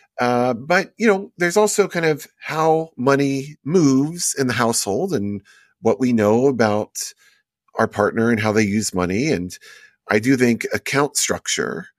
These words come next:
can be a way to kind of minimize unnecessary friction over money.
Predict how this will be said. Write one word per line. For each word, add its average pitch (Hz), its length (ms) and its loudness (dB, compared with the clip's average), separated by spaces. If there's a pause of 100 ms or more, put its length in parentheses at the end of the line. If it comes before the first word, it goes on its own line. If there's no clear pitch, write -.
(500)
can 107 200 -2
be 110 140 2
a 104 80 4
way 98 360 4
to 87 200 -8
kind 95 220 -4
of 90 480 -10 (520)
minimize 104 1040 0 (100)
unnecessary 104 840 0
friction - 460 -4 (760)
over 92 200 -6
money. 87 440 -8